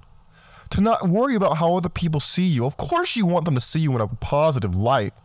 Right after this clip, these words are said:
but don't get too, so don't get too consumed with the fact that people are gonna s-, view and view you, view you, sorry, in a certain way. I don't know. I,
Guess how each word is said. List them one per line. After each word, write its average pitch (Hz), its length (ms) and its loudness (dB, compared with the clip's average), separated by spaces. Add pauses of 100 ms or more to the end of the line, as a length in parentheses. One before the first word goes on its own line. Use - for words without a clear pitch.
(680)
but 220 160 -4
don't 339 220 0
get 294 240 -4
too, 196 340 0 (1300)
so 180 320 -2
don't 233 240 0
get - 180 -4
too 226 320 -2 (140)
consumed 190 640 0
with 156 100 -2
the - 80 -2
fact 156 400 0
that - 220 -4
people 180 280 -2
are 175 80 0
gonna 156 140 0
s-, 135 120 -4
view 139 440 2
and 127 320 0
view 185 160 2
you, 160 280 0 (680)
view 151 340 2
you, 120 300 2
sorry, 107 420 2
in 113 80 0
a 117 60 0
certain 147 340 0
way. 139 280 0 (1500)
I 127 60 -2
don't 123 80 2
know. 120 140 0
I, - 160 -6